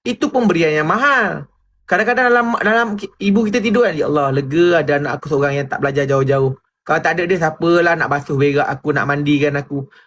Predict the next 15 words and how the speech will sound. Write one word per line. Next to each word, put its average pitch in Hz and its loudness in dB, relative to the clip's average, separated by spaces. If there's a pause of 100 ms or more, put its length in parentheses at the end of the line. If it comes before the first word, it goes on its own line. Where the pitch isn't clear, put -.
Kadang-kadang 151 0
dia 185 2
orang 196 2
tak 156 -4
bercerita, 190 0 (360)
kan? 175 0 (500)
Macam 226 -2
abang, 139 -2 (680)
abang 165 -2
tak - -8
kaya 202 2
tau, 175 0
dik. 135 -8 (520)
Abang 180 0
bukan 196 0